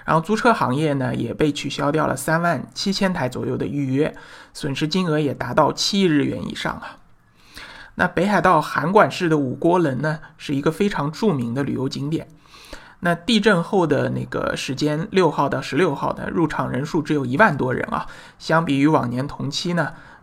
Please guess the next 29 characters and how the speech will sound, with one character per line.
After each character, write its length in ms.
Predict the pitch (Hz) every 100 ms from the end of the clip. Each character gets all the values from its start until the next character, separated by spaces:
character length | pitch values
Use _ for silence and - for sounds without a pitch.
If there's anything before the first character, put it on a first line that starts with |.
| -
呃， 180 | - -
它 160 | - 143
的 100 | 135
人 240 | 120 117
数 300 | 139 170 - - - - - -
差 180 | 165
不 80 | 143
多 140 | 151 151
有 180 | 135
四 240 | - - 214
万 180 | 147 -
人， 140 | - -
所 180 | 147
以 60 | 135
说 180 | 135 139
这 140 | 139
个 80 | 135
取 200 | - 131
消 200 | 127 160
的 100 | 143
人 180 | 123 123
数 200 | - 143
是 120 | 151
非 200 | - 220
常 200 | - 127
非 120 | 123
常 200 | 123 135 -
多 180 | 131
的。 140 | -